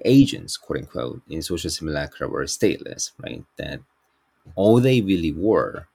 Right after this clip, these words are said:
were prompts. So we just prompt G P T three with current context. This is a conversation,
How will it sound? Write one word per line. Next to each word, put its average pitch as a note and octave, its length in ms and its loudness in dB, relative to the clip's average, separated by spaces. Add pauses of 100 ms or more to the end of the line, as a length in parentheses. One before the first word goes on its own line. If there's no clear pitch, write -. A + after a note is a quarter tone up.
were C2+ 140 -10
prompts. - 640 -6 (500)
So - 160 0
we F2 220 0
just E2+ 280 2
prompt A2 460 4
G F#2+ 140 0
P - 60 -8
T F2 120 -12
three B2+ 400 -2
with E2+ 300 0
current E2 280 -4
context. E2+ 680 -6
This F#2 180 0
is D#2+ 140 -4
a D#2 60 -2
conversation, A#2 1080 -2